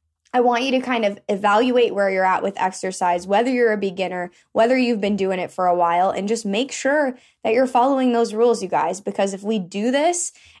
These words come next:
and we ditch the intimidation,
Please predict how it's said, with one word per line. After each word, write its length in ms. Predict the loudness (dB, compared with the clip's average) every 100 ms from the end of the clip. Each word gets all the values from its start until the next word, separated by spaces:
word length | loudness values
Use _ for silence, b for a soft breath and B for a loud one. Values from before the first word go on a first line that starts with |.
| -6
and 360 | -2 0 -2 -4
we 340 | -4 -6 -4 -4
ditch 380 | 0 -2 0
the 120 | 0 0
intimidation, 960 | 2 2 2 2 -2 -2 -4 -4 -6